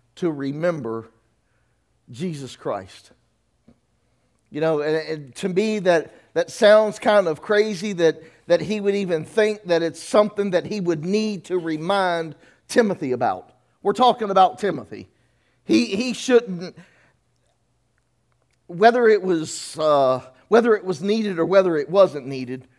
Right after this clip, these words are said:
that, that's a question that still stands. But if Timoth-,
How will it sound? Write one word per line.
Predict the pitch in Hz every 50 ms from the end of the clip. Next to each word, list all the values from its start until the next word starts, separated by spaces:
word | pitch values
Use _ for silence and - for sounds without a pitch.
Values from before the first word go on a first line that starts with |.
| _ _ _ _ _
that, | - 185 196 -
that's | 170 190 196 190
a | 175 147
question | - - 202 185 170 - - 165 165
that | 160 143 131
still | - - 170 165 165 151
stands. | - - 180 170 156 139 131 127 123 123 -
But | - 139 139 - - _ _ _ _ _ _ _ _ _ _ _ _ _ _
if | - 202 196 208 -
Timoth-, | - 240 277 285 269 247 190 - -